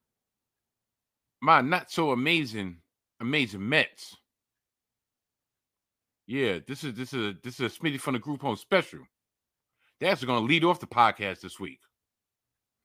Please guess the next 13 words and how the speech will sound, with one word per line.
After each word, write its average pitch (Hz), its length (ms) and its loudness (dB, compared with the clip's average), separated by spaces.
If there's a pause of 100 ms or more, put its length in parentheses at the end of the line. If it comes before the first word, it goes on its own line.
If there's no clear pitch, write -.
(640)
Um, 87 520 -4 (1500)
we're, 113 500 2 (1300)
what? 62 260 -18 (1500)
A 90 80 -12
little, 151 800 2 (640)
well, 87 260 -10
yeah, 101 180 -6 (220)
we're 123 140 -2
sixty - 600 -8
games 156 520 2
into 139 160 -12 (460)
the 123 160 -6
season, 180 340 -6